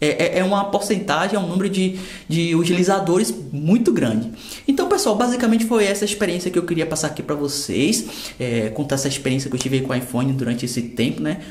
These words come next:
Continuo utilizando ele, não tive vontade ainda de trocar, exceto pelo fato, é, só tem um ponto fraco que realmente eu tenho que criticar nesse smartphone, pelo menos nessa unidade aqui, que é o iPhone sete normal, não é o iPhone sete Plus.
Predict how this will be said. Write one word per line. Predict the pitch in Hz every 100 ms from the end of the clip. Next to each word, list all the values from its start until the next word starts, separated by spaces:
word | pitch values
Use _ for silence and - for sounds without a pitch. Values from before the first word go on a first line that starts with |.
| -
Continuo | - 202 196 196
utilizando | 233 202 160 147 147
ele, | 139 160 185
não | 196
tive | 214 202 175
vontade | 170 160 160 151 147
ainda | 139 139 139 - - - -
de | 131 151 240 269 - - -
trocar, | 180 156 - 139 208 - - -
exceto | 247 247 240 233
pelo | - 302
fato, | - 202 214 240 - - - - -
é, | - - 220
só | 277
tem | -
um | 480 494
ponto | 494 494 508
fraco | 196 185 -
que | 233
realmente | 233 226 214 226
eu |
tenho | 240 269
que | -
criticar | 330 302 269 - 117 - -
nesse | 160 151
smartphone, | 147 143 143 98 131
pelo | 165 165
menos | 165 165
nessa | 160 185
unidade | 202 190 160 156
aqui, | 156 156 214 - - -
que |
é | 147
o | 151 151 143
iPhone | 139 151 156
sete | 151 - -
normal, | 170 160 151 143
não | 156
é | 147
o |
iPhone | 151 147 151
sete | 156 151 -
Plus. | - 127 -